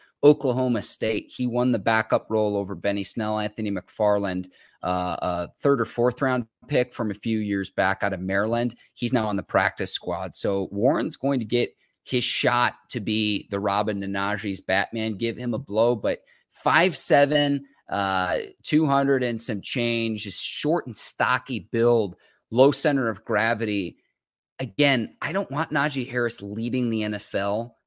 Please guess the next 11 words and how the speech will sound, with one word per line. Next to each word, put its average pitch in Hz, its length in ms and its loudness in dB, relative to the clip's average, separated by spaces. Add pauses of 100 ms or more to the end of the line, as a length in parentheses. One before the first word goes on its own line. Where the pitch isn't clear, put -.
(140)
in 117 200 -2
touches, 110 460 -6
because 117 480 -4
if - 160 -8
you 127 100 -2
wanna 156 260 -4
have 117 180 -4
success - 500 -4
November, 110 480 -4
December, 104 540 -4
January, 101 920 -2